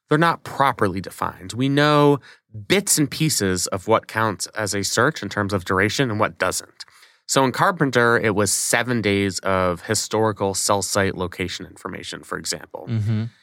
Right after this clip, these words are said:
Speaker 1: But they didn't come down with a hard and fast rule on duration saying seven days, not okay, eight days, okay. Uh,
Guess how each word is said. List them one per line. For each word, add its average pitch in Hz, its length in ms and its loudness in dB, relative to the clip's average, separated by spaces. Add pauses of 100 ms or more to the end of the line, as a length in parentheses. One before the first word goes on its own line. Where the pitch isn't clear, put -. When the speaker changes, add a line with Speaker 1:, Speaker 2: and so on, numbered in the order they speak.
(420)
Speaker 1:
But 170 120 4
they 190 100 4
didn't 233 260 4
come 190 240 2
down 151 240 4
with 139 80 4
a 127 120 4
hard 143 200 2
and 127 100 -2
fast 123 380 0
rule 98 580 4
on 101 220 0
duration 98 560 0
saying 87 500 -2 (220)
seven 92 340 -2
days, 90 560 -4
not 170 220 2
okay, 175 540 0
eight 104 180 -2
days, 104 320 -4
okay. 120 600 -4 (600)
Uh, 95 600 2